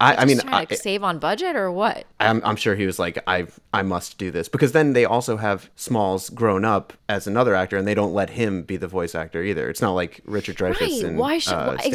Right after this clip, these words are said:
Speaker 2: exactly.
Speaker 1: Me.
Speaker 2: Why wouldn't they have just had the grown-up actor do the voice
Speaker 1: I think
Speaker 2: when
Speaker 1: he was just like, "I wanna do this," because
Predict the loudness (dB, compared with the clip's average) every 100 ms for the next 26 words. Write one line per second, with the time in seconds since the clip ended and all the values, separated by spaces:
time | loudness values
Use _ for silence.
0 | 0 0 -2 -2 -4 -6 -6 -2 0 0
1 | 0 -2 -2 -4 -4 -6 -8 -6 -6 -4
2 | -4 -4 -4 -6 -6 -8 -8 -10 -10 -10
3 | -8 -8 -4 0 2 2 -2 -4 -6 -6
4 | -8 -8 _ _ _ _ -2 0 2 0
5 | -4 -4 -4 -4 -2